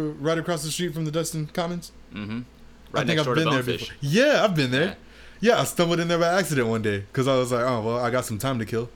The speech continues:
Speaker 2: Yeah.
Speaker 1: So I'ma just, I'm hungry. Let me go eat here. Yeah, it
Speaker 2: It's
Speaker 1: was really good.
Speaker 2: delicious. Yeah.
Speaker 1: Yeah,
Speaker 2: It's one of
Speaker 1: it's
Speaker 2: those places where if you say Thai hot, it doesn't just mean half a bottle of crushed red pepper.
Speaker 1: No, it's actually got some flavor
Speaker 2: It's like,
Speaker 1: behind
Speaker 2: yeah,
Speaker 1: it.
Speaker 2: it's not <laughs> just fucking hot.
Speaker 1: Mm-hmm.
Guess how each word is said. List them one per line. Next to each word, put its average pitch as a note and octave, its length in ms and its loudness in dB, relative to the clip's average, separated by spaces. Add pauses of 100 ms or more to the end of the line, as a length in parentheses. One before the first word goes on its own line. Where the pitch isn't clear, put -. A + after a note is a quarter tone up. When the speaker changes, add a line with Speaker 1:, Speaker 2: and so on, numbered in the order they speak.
(380)
Speaker 2:
Yeah. F2 260 -6
Speaker 1:
So A2 280 0
I'ma A#2+ 200 -4
just, A#2+ 220 -10
I'm A#2+ 140 -4
hungry. A#2+ 260 -2
Let A2 120 -4
me A2+ 80 -4
go A2+ 120 0
eat A#2 120 -4
here. G#2+ 240 -4 (320)
Yeah, E3 180 0
it C3+ 60 0
Speaker 2:
It's E3 80 -2
Speaker 1:
was C#3+ 120 -2
really D3+ 140 -2
good. D#3 120 -2
Speaker 2:
delicious. - 260 -6 (360)
Yeah. F2+ 260 -14 (260)
Speaker 1:
Yeah, F3 80 0
Speaker 2:
It's D3+ 80 2
one C#3+ 100 0
of D3 60 0
Speaker 1:
it's C3+ 100 0
Speaker 2:
those D3+ 60 -12
places B2 280 -2
where A2+ 120 2
if A2 100 -6
you G#2 60 -6
say G#2+ 200 -2
Thai G#2 300 -2
hot, G2 300 -2
it G2 80 -6
doesn't F#2+ 300 -6
just G2 200 -6
mean F#2 300 -6
half F2+ 260 -6
a G2 40 -10
bottle F#2 260 -4
of F2 80 -8
crushed F#2 200 -8
red F#2+ 140 -6
pepper. G2+ 300 -8 (160)
Speaker 1:
No, A#2+ 380 0 (200)
it's B2+ 160 0
actually A2+ 200 -2
got A2+ 120 -2
some G#2+ 120 -6
flavor A2 280 -4
Speaker 2:
It's G2+ 100 -6
like, G#2 100 -2
Speaker 1:
behind G#2 140 -4
Speaker 2:
yeah, E2+ 200 -2
Speaker 1:
it. D#2+ 100 -10
Speaker 2:
it's - 160 -14
not F#2 220 -8
<laughs> - 20 -16
just A2 320 -6
fucking A#2+ 480 -4
hot. F#2+ 400 -2
Speaker 1:
Mm-hmm. G2+ 120 -6